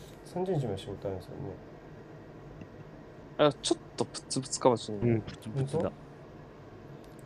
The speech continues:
Speaker 1: 三十日まで仕事あるんですよね。
Speaker 3: あ、私？
Speaker 1: うん。
Speaker 3: そうなんすよ。
Speaker 1: 三十日まで仕事がある
Speaker 3: 最悪ですよ。
Speaker 1: グナシマさんにも見やすい九時半キックオフでございます。時節。
Speaker 2: <laughs>
Speaker 1: は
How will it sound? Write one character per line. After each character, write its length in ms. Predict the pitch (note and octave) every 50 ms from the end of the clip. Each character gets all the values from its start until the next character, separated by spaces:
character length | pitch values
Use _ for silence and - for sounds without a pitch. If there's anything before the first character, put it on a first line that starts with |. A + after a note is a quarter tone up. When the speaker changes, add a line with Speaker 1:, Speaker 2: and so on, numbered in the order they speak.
| - - -
Speaker 1:
三 100 | - F3+
十 120 | F#3 G3+ G3+
日 160 | F3+ C#3+ C#3
ま 120 | B2 A2 G#2
で 40 | G#2
仕 120 | - A#2
事 200 | A2 A2 G#2+ A#2
あ 40 | A2+
る 60 | G#2
ん 80 | G2 F#2
で 60 | F2+
す 80 | -
よ 100 | - F#2 F2+
ね。 200 | F#2 G2+ G2+ F#2 - - - - - - - - - - - - - - - - - - - - - -
Speaker 3:
あ、 80 | G#2+
私？ 340 | G#2 A2+ A#2+ C#3+ C3 - C#3
Speaker 1:
う 40 | D3
ん。 40 | - - - - - - - - - - - A2 G#2+ G2+ F#2+ - - - - - - - - - - - - - - - - - - - - -
Speaker 3:
そ 260 | - - G#2+ G#2 G2+
う 40 | G2+
な 120 | G2+ F#2+ F2+
ん 100 | F2+ F2+
す 160 | - - F#2
よ。 120 | E2+ E2 D#2+ D#2+ D#2 D#2 D#2 D2+ D2+ E2+ G2 - -
Speaker 1:
三 140 | C#3+ C#3 C#3
十 100 | C#3 C#3+
日 60 | C#3+
ま 80 | C#3 A#2+
で 40 | -
仕 100 | - G2+
事 20 |
が 80 | G#2+ A2
あ 40 | G#2
る 20 |
Speaker 3:
最 80 | A2+ A#2
悪 60 | A#2+
で 20 |
す 120 | A#2 A2+ G#2+
よ。 440 | F2+ E2+ E2 D#2+ D#2+ A#2+ A#2 A2+ G#2+ G2+ G2 F#2+ G#2+
Speaker 1:
グ 120 | G#2+ G#2+
ナ 60 | A2+
シ 140 | - - B2
マ 100 | A#2+ A#2
さ 120 | - -
ん 100 | A#2+ A#2+
に 80 | A#2+ A#2
も 160 | A2+ G#2 F#2+
見 180 | F#2+ G#2 G#2 G#2+
や 100 | G#2 G2+
す 120 | - -
い 80 | A2+ F#2+ - - -
九 60 | -
時 120 | - G#2+ G#2
半 180 | G#2 G#2+ G#2+ G#2+
キ 120 | - -
ッ 20 |
ク 140 | - - -
オ 20 | G#2+
フ 100 | - F#2+
で 60 | F2+
ご 60 | F2
ざ 100 | E2+ F2+
い 20 | F2
ま 140 | F2+ - -
す。 80 | - - - -
時 80 | - -
節。 320 | - - - - - - D#3 - - - E3
Speaker 2:
<laughs> 100 | D3 - - - - - - - - - - - - - - - - - - - - - - - - - - - - - - - - - - - -
Speaker 1:
は 80 | G2